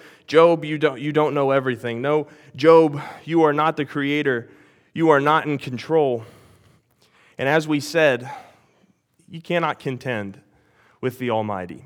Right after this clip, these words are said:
You cannot meet or match or go head to head with what God is able to do. And Job comes to that realization with where we left off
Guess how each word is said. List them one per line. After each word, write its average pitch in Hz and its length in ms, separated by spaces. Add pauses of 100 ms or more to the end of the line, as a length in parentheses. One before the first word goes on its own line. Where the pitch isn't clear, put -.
(140)
You 160 200
cannot 147 540 (380)
meet 120 420 (120)
or 117 160
match 113 480 (420)
or 120 140
go 123 240
head 117 220
to 107 60
head 104 360 (1120)
with 131 160
what 113 140
God 113 260
is 110 140
able 107 340 (500)
to 117 120
do. 107 340 (920)
And 110 100
Job 156 280
comes 151 260
to 135 100
that 127 160
realization 123 680
with 120 120
where 151 160
we 143 120
left 131 260
off 104 460